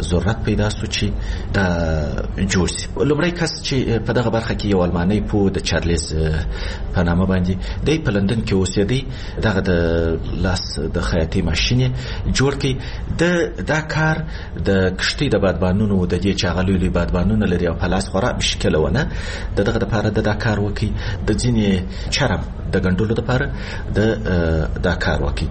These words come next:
تر هغه وروسته په ولس سوه نوي کې د سنټ په نامه باندې یو انګریز د کالو ماشین جوړ کړي. ده هم د چرم ګنډلو دپاره چې په لاس باندې دغه خورا ستونزمنه وه، دغه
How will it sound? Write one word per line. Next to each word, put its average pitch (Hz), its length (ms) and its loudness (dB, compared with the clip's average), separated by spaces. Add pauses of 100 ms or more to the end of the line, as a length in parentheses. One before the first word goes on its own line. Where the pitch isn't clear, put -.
(520)
تر 147 120 2
هغه 143 160 2
وروسته 165 280 0
په 143 160 0 (560)
ولس 131 280 0
سوه 101 200 2
نوي 107 340 2
کې 110 260 0
د 90 120 2
سنټ 117 280 0
په 104 100 2
نامه 98 220 2
باندې 92 200 2 (120)
یو 85 100 2 (160)
انګریز 98 380 2 (440)
د - 20 -2 (300)
کالو 101 320 2
ماشین 95 320 2
جوړ 95 240 4
کړي. 85 140 0 (420)
ده 123 140 4
هم 117 80 0 (120)
د - 20 2 (320)
چرم - 280 0
ګنډلو 90 420 0
دپاره 85 300 0
چې - 120 -4
په 90 120 2
لاس - 160 0
باندې 82 260 0
دغه 82 100 0 (100)
خورا - 220 0
ستونزمنه 127 440 0
وه، 107 100 2 (140)
دغه 98 160 0